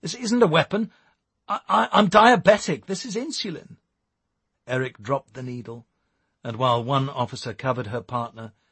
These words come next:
the other pushed Eric against the side of the car, patted him down,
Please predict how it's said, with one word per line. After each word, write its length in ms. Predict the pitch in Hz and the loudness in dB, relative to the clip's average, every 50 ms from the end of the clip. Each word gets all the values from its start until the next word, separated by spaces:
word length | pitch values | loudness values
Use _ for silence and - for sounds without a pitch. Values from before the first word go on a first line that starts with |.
| _ _ _ _ _ _ _ - | _ _ _ _ _ _ _ -12
the 120 | 120 123 | -8 -6
other 300 | 135 131 131 123 123 113 | -2 0 0 0 0 -2
pushed 340 | 98 - - 139 117 - - 127 | -6 -6 -6 -6 -6 -6 -8 -8
Eric 320 | 127 123 120 117 104 - | -6 -6 -6 -6 -8 -10
against 400 | 117 101 120 120 120 113 - _ | -10 -6 -6 -6 -6 -6 -12 _
the 80 | 113 104 | -16 -12
side 280 | - 135 120 113 110 | -6 -4 -4 -4 -4
of 80 | 107 92 | -6 -8
the 80 | 110 | -12
car, 420 | 98 - 127 113 101 98 113 - - | -12 -10 -10 -10 -10 -10 -12 -16 -16
patted 340 | - - 127 113 - 127 107 | -14 -12 -12 -10 -12 -12 -14
him 180 | 117 120 113 104 | -12 -12 -10 -10
down, 380 | 113 107 101 98 98 101 113 | -10 -10 -10 -10 -12 -16 -18